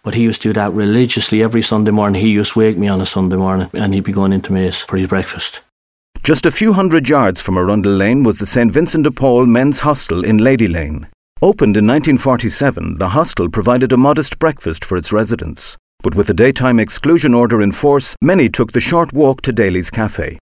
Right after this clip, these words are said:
Speaker 2: as much in search of heat and company as for sustenance. And there were others for whom even a bed in the hostel was a bridge too far.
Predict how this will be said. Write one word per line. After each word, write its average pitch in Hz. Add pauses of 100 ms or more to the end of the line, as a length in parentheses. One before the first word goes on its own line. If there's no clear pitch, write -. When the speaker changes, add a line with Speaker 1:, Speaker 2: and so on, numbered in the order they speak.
Speaker 2:
as 80
much 120
in 104
search 135
of 104
heat 151
and 123
company 90
as 95
for 107
sustenance. - (280)
And 113
there 131
were 143
others 113
for 107
whom 139
even 151
a 151
bed 139
in 143
the 139
hostel 113
was 85
a 98
bridge 107
too 80
far. -